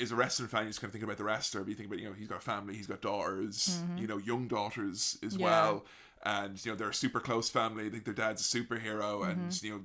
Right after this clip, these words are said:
Speaker 1: he's found like that. Two months later, he O Ds again.
Speaker 2: And that
Speaker 1: At
Speaker 2: time, he does it at his mum's house.
Speaker 1: on Christmas.
Speaker 2: On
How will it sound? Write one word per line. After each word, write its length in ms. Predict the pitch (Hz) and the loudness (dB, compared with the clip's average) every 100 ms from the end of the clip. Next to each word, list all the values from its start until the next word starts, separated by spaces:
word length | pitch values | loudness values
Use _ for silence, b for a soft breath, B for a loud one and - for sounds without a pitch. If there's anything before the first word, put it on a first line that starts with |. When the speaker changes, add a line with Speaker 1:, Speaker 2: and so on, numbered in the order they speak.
| - | -8
Speaker 1:
he's 200 | 120 113 | -6 -4
found 320 | 117 107 120 | -2 -2 2
like 220 | 123 120 | 2 2
that. 380 | 131 127 131 - B B B B _ - | 4 4 4 -2 B B B B _ 0
Two 200 | - 143 | 2 4
months 280 | 127 120 131 | 4 4 6
later, 460 | 143 117 113 110 - | 6 6 2 0 0
he 180 | 127 117 | 2 4
O 100 | 113 | 4
Ds 260 | 117 110 | 2 -2
again. 380 | 104 117 123 95 - B B B | 0 0 2 0 -8 B B B
Speaker 2:
And 160 | 240 254 | 0 4
that 140 | 269 | 4
Speaker 1:
At 60 | - | 4
Speaker 2:
time, 220 | 269 262 | 4 4
he 120 | 240 | 4
does 180 | 247 233 | 2 2
it 60 | - | 2
at 60 | 214 | 2
his 140 | 208 | 2
mum's 520 | 214 220 233 233 226 | 4 4 2 0 -2
house. 280 | - 185 170 | -4 -4 -2
Speaker 1:
on 120 | 165 | -2
Christmas. 720 | 160 135 131 - 85 - - - | 0 2 2 0 -2 0 0 -2
Speaker 2:
On 140 | 254 | -6